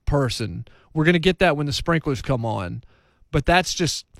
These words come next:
the fact that they are able to laugh that off, that Michael doesn't see that as some negative or this is ruined or anything else. They both just sit there and laugh. And then everybody, and I mean everybody that works at Dunder Mifflin, is overjoyed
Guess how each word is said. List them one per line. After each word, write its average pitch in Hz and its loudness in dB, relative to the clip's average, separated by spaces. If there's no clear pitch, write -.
the 147 -6
fact 170 2
that 160 -10
they 160 2
are 143 2
able 147 0
to 123 -2
laugh 131 0
that 127 0
off, 123 0
that 107 -6
Michael 143 -2
doesn't 135 -2
see 135 -4
that 131 0
as 120 -4
some 135 -2
negative 123 -2
or 113 -4
this 131 -2
is 127 -6
ruined 147 0
or 110 -4
anything 190 4
else. - -8
They 156 4
both 170 4
just - -2
sit 170 -4
there 147 2
and 135 -4
laugh. 127 0
And 147 -2
then 151 2
everybody, 143 0
and 160 0
I 185 4
mean 185 0
everybody 165 2
that 110 -4
works 135 2
at 156 -2
Dunder 143 2
Mifflin, 123 -2
is 151 4
overjoyed 139 2